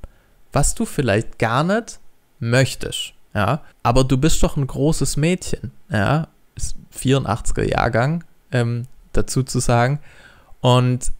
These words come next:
du bist ein großes Mädchen. Du bist n-, eine erwachsene Frau,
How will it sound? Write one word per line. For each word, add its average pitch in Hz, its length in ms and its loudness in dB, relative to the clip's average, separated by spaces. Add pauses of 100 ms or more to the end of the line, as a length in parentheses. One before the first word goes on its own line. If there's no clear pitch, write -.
du 123 100 0
bist 151 140 2
ein 147 100 2
großes 160 440 -2
Mädchen. 156 640 0
Du 123 80 2
bist 131 380 2 (800)
n-, 117 160 -2 (220)
eine 135 240 0
erwachsene 117 540 0
Frau, 170 580 2